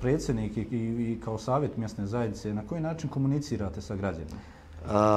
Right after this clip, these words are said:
Speaker 2: naj-, najčešće su to ili telefonski pozivi ili susreti na ulici. Znači,
Speaker 1: Da.
Speaker 2: vrlo mali broj, ja i kad provodim u kancelariji, vrlo mali broj ljudi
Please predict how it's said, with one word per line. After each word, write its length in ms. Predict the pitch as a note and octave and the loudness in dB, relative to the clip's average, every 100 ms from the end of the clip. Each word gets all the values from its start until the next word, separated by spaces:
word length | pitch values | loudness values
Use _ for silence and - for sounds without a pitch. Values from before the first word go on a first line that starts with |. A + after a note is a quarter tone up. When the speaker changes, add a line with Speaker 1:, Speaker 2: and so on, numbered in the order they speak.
| G#2+ G#2 A2 | 8 4 4
Speaker 2:
naj-, 600 | C3+ C#3+ A#2+ - C3 A2 | 8 8 8 4 2 4
najčešće 840 | A#2 C#3 B2+ - D3 A2 - G2 | 6 8 6 8 8 8 4 -4
su 180 | - G#2 | -2 4
to 320 | C#3+ C3 A2+ - | 10 10 10 8
ili 280 | D#3 D3 | 8 8
telefonski 600 | C#3+ C3+ B2+ B2+ A#2 - A2+ | 8 8 8 4 2 2 4
pozivi 600 | B2+ C3 A#2 B2 A#2 A2+ | 8 8 8 8 6 6
ili 200 | B2+ G#2+ | 4 4
susreti 540 | - A2+ G#2+ G#2 G2+ | 2 0 2 -2 0
na 80 | G2 | 0
ulici. 420 | F#2 E2 - - - - - | 2 0 -6 -14 -16 -20 -2
Znači, 320 | G#2 F#2+ A2+ | 0 2 4
Speaker 1:
Da. 40 | C3+ | 8
Speaker 2:
vrlo 200 | D3+ C3+ | 8 10
mali 320 | C#3 C#3+ B2+ | 10 8 8
broj, 260 | C3+ C#3 | 8 8
ja 140 | C3 C3 | 8 6
i 40 | |
kad 180 | B2+ A#2 | 4 2
provodim 400 | C3+ C#3 B2 A#2+ | 6 6 6 2
u 60 | A2 | 2
kancelariji, 540 | A#2 G2+ B2+ C3+ B2 | -2 0 4 6 6
vrlo 260 | B2 C3+ A#2 | 6 4 6
mali 340 | A#2+ B2 A#2 | 4 4 4
broj 260 | G#2+ B2 A2 | 4 4 4
ljudi 440 | A#2 B2 A2+ | 4 4 2